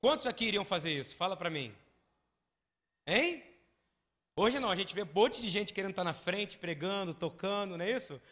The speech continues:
Moisés falou, "Não, manda outro, Senhor. Manda outro, Senhor. Manda outro." Não é isso que ele faz?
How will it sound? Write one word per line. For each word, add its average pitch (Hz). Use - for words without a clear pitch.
Moisés 180
falou, 220
"Não, 220
manda 262
outro, 254
Senhor. 143
Manda 285
outro, 285
Senhor. 139
Manda 277
outro." 240
Não 202
é 254
isso 330
que 247
ele 220
faz? -